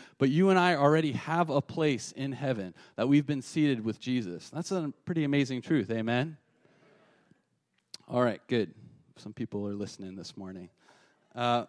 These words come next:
I wanted to, to look at this, uh, we'll go to this next slide here. And there's this man named, uh, Dick Lucas, and he was a preacher in England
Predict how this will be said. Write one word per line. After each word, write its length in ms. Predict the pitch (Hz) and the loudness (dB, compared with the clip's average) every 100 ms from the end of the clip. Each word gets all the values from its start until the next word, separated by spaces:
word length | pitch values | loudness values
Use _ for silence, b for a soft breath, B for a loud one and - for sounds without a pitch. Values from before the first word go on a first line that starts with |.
| - | -2
I 120 | 143 | 2
wanted 300 | 170 185 180 | 4 4 2
to, 360 | 190 165 151 - b b _ | 2 4 4 -2 b b _
to 120 | - 143 | 0 0
look 360 | 147 175 170 - - | 6 6 4 -2 -4
at 320 | 131 131 120 | -2 -2 0
this, 320 | 131 120 - | 0 0 -2
uh, 300 | 123 113 110 - | 0 0 -2 -8
we'll 100 | - | -12
go 120 | 143 151 | -4 -2
to 40 | |
this 200 | 120 - | -4 -6
next 240 | 120 117 | -6 -6
slide 320 | - 113 104 98 | -4 -2 -2 -2
here. 400 | 104 98 104 b b b - | -4 -4 -6 b b b -10
And 380 | 113 117 117 - | -4 -2 -2 -2
there's 240 | 127 135 | -2 -2
this 200 | 135 131 | -2 -4
man 500 | 131 147 160 151 101 | -2 0 2 0 -4
named, 400 | 123 127 127 123 120 b b b - | -2 -2 -2 -4 -8 b b b -6
uh, 280 | 104 101 - - | -4 -4 -6 -4
Dick 220 | 160 165 | -4 -2
Lucas, 720 | 131 143 - 95 - - - _ | -2 -2 -2 -6 -10 -14 -18 _
and 280 | 113 113 113 | -6 -4 -4
he 140 | 131 | -4
was 140 | 131 120 | -4 -6
a 60 | |
preacher 540 | 110 - 160 - 175 160 | -8 -4 -4 -2 -2 -2
in 320 | 123 123 117 | -4 -6 -6
England 640 | - 143 120 104 98 117 | -6 -6 -4 -6 -6 -10